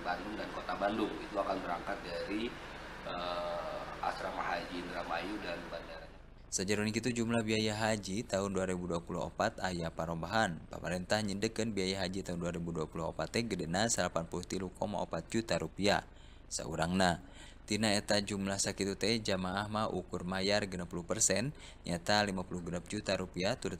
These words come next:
Speaker 2: subsidi dana optimalisasi ti pamarentah gedena opat puluh persen, nyata tilu puluh tujuh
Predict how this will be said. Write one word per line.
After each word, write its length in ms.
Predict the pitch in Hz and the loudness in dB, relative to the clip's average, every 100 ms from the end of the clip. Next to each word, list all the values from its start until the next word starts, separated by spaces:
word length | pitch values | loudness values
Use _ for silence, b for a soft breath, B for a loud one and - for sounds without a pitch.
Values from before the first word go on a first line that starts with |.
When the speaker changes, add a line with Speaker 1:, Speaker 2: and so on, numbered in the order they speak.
| 90 92 | 2 4
Speaker 2:
subsidi 560 | 90 85 107 104 104 | 2 2 0 2 2
dana 240 | 98 92 92 | 0 0 -2
optimalisasi 960 | - 92 90 90 - 82 - 110 113 | -2 -2 -2 2 2 2 2 0 0
ti 80 | 104 | 0
pamarentah 560 | - 87 85 80 95 131 | 0 -2 -2 0 0 0
gedena 320 | 104 87 98 95 | 0 0 -2 -2
opat 160 | 92 | -4
puluh 160 | - 87 | -4 -2
persen, 480 | 92 - 110 151 B B B - | 2 4 4 2 B B B 0
nyata 400 | 95 - 95 92 | 0 2 2 2
tilu 240 | 92 85 | -2 -2
puluh 240 | - 85 87 | -2 -4 -4
tujuh 400 | - 82 85 | -4 -2 -2